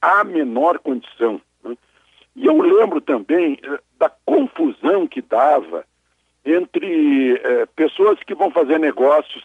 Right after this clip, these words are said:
de São Paulo, vão pra Recife, por exemplo, ou pra Fortaleza. O, o pobre do, eh, do, do agente da empresa tem que acordar quatro da manhã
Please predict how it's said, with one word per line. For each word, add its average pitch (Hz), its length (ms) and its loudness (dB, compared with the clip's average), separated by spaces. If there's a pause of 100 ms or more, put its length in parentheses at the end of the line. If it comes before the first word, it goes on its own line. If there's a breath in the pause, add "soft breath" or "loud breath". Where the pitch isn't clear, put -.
de 139 160 -8
São 160 160 -2
Paulo, 208 460 2
vão 185 200 0
pra 185 240 2
Recife, 170 560 -4
por 147 200 -6
exemplo, 104 440 0 (680)
ou 131 100 0
pra 156 200 0
Fortaleza. 143 680 0 (640)
O, - 300 -2
o 135 140 -4
pobre 175 420 2
do, - 240 -4 (680 soft breath)
eh, 113 420 -4
do, 127 340 -6
do 139 120 2
agente 135 600 0
da 127 160 2
empresa 127 840 0
tem 143 160 0
que 160 100 -2
acordar 131 400 0
quatro - 460 -2
da 131 100 0
manhã 147 480 0